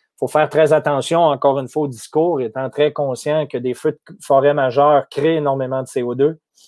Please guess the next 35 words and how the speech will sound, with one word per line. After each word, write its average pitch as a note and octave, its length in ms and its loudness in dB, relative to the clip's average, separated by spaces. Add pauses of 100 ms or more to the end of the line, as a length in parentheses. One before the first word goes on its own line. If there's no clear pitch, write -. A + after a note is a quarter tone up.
(120)
et B2+ 80 -4
de B2+ 120 0
pollution. C3+ 560 -4 (540)
Euh, C3+ 300 4
même C#3+ 180 -2
chose D#3 260 0
quand C3+ 200 -4
on C3 200 -4
a, D3 160 0
évidemment, B2 360 -6
euh, C3 340 -6
des A#2+ 140 -6
perturbations C3 680 -2
terrestres, B2+ 420 -2
que A#2 80 -6
ce - 140 -12
soit C3+ 200 -6
des B2+ 140 -4
tremblements B2 500 -2
de G#2+ 100 -14
terre, C3+ 340 4
des B2+ 120 0
volcans, A#2+ 520 0
et A#2+ 140 -6
ainsi - 160 -10
de - 40 -20
suite. C3 260 -2
Donc, A#2 280 -6
il A#2+ 180 0
faut B2+ 260 -4
pas E3 120 4
croire D#3+ 680 6 (420)
un G#3 240 8
gros E3 320 6
volcan D3+ 640 0